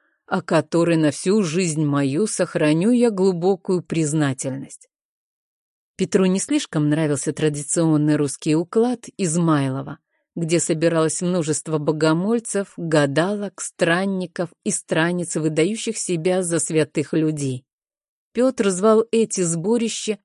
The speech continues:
"Госпиталь уродов", "Ханжей" и "Пустосвятов". Но, тем не менее, он никогда не заставлял Прасковью перенять европейские манеры и, по свидетельству современников, советы и просьбы ее никогда не презирал.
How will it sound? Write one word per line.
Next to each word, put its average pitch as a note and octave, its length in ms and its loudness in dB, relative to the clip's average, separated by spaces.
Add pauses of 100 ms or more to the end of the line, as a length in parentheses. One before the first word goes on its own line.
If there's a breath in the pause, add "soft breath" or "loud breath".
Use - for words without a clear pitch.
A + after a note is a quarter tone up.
"Госпиталь E3 680 0
уродов", F#3 640 0
"Ханжей" E3 880 0
и A#3 100 0
"Пустосвятов". D#3+ 960 -4 (720)
Но, F3+ 240 4
тем F3 340 2
не C4 120 6
менее, C#3+ 500 2
он F#3+ 180 2
никогда D#3+ 540 0
не A#3 180 4
заставлял D#3+ 720 0
Прасковью F3+ 920 0 (100)
перенять G#3 640 2
европейские D3+ 760 -2
манеры E3 640 0 (140)
и, G#3 100 -2
по F#3 140 0
свидетельству D#3+ 800 -4
современников, E3 920 -2
советы F3 640 -2
и C3+ 100 0
просьбы G3 500 0
ее G#3 300 0
никогда D#3 760 0
не F3 140 -2
презирал. D#3 640 -4